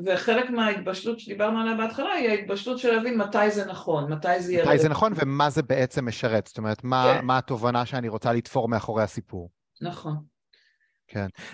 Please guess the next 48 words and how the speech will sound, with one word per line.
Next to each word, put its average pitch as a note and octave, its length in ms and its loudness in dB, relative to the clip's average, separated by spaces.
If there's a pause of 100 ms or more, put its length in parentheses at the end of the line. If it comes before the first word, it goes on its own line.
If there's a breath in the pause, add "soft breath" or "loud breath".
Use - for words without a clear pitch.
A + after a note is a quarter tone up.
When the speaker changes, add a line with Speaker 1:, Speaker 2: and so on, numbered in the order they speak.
Speaker 2:
מה B2+ 100 2
שגם C#3 260 0
לוקח F3+ 260 2
אותי E3+ 140 -2
למקום A2 300 -2
של B2+ 100 -4
הערבוב G#2+ 460 -4
בין A#2 100 0
המקצועי A2+ 400 -4
לבין A2+ 200 -2
האישי, A2+ 460 -6
זאת F2 200 -16
אומרת, F#2+ 460 -6
אה, - 420 -6 (760)
יכולה A#2 180 0
להיות A#2+ 220 2
אשת C3 280 -6
מקצוע A#2+ 340 -2
מאוד, A#2 200 -2
מאוד, A#2 180 -4
מאוד A#2 160 -4
טובה A#2+ 220 -2
עד A#2 80 0
מחר, D#3 240 2
אבל G#2 160 0
את F#2+ 100 -8
בן G2+ 140 -2
אדם B2 300 0
ואת G2+ 140 -4
מביאה A2 280 0
את A2+ 80 -2
כל A#2+ 220 -2
כולך A#2 300 -2
לתוך A2+ 240 -6
הדבר, D3 320 2
ואני A2 120 -4
חושב A#2+ 140 -8
שזה, A#2+ 180 0
זה C3 140 0
גם C3 100 2
מה C3 60 -2
שמדביק C3 920 0
אלייך A#2 300 2
אנשים A#2 380 -6
לאורך A2 380 0
הרבה G#2+ 240 0
מאוד G#2 280 -6
זמן. A#2+ 260 -2